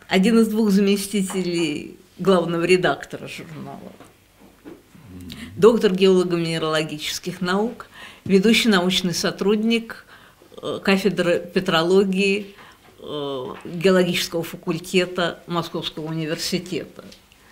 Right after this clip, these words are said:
Фигура известная, э, медийная.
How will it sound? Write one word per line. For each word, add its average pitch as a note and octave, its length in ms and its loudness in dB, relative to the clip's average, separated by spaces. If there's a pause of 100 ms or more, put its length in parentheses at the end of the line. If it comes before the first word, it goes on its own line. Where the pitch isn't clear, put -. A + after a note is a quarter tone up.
(600)
Фигура G3 480 6
известная, A#3+ 1000 2 (720)
э, E3+ 420 0
медийная. G3 880 4